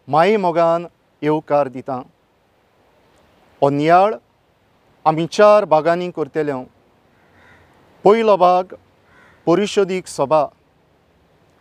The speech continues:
दुसरो एकचार, तिसरो सहभागिलीपण आनी चवथो मिसांव।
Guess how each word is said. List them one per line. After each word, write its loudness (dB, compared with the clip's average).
दुसरो 0
एकचार, -2
तिसरो 0
सहभागिलीपण 0
आनी -2
चवथो -6
मिसांव। -8